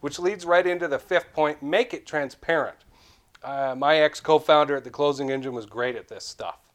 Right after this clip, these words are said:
Keeping the sales commission structure, performance pay structure completely transparent. A lot of people would wanna hide that behind a screen.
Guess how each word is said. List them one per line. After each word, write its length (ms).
Keeping 460
the 340
sales 500
commission 520
structure, 540
performance 640
pay 340
structure 640
completely 760
transparent. 680
A 40
lot 220
of 80
people 240
would 140
wanna 240
hide 380
that 320
behind 500
a 120
screen. 580